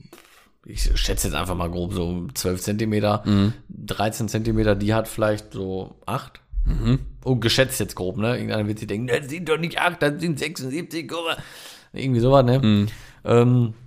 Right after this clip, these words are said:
Speaker 1: deswegen, das, das ist jetzt auch nicht so leicht, da mal eben eine passende für zu finden, behaupte ich mal.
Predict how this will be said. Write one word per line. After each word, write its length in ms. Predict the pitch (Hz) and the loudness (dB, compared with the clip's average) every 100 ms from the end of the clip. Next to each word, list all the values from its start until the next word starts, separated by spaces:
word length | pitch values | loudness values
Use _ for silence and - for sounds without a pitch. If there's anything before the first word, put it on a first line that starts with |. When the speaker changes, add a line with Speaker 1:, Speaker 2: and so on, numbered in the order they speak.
| - _ _ _ _ _ _ _ _ - | -20 _ _ _ _ _ _ _ _ -6
Speaker 1:
deswegen, 340 | 104 127 135 | -4 -2 0
das, 140 | 98 92 | -2 -4
das 180 | 95 - | -8 -8
ist 100 | 113 | -8
jetzt 220 | 117 123 | -8 -6
auch 140 | - 123 | -4 -2
nicht 160 | 135 | -2
so 80 | 139 | 0
leicht, 360 | 131 120 139 - | 2 4 2 0
da 80 | 127 | -2
mal 200 | 123 120 | 0 -2
eben 520 | 135 135 135 135 - _ _ _ _ _ _ _ _ _ | 0 0 0 -2 -6 _ _ _ _ _ _ _ _ _
eine 100 | 117 | -4
passende 360 | 110 143 143 123 | 0 0 2 0
für 160 | - | -2
zu 140 | - 127 | -4 -6
finden, 440 | - 277 - - | -2 -4 -2 -4
behaupte 360 | - 95 90 - | -2 -2 -2 -6
ich 80 | - | -4
mal. 240 | 98 101 | -4 -4